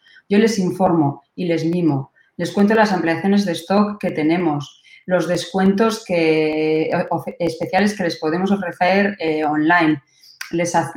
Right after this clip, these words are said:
mandamos un resumen de nuestras actividades anuales. Lo que queremos es que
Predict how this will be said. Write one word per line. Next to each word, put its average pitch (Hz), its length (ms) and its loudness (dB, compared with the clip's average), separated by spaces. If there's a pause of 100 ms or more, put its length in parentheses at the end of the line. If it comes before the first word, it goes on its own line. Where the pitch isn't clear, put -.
mandamos 170 400 2
un 214 80 2
resumen 208 400 4
de 165 340 2
nuestras 165 360 -2
actividades 165 680 0
anuales. 151 640 -2 (220)
Lo 180 160 0
que 180 100 -2
queremos 220 800 2
es - 500 -4
que 160 460 -2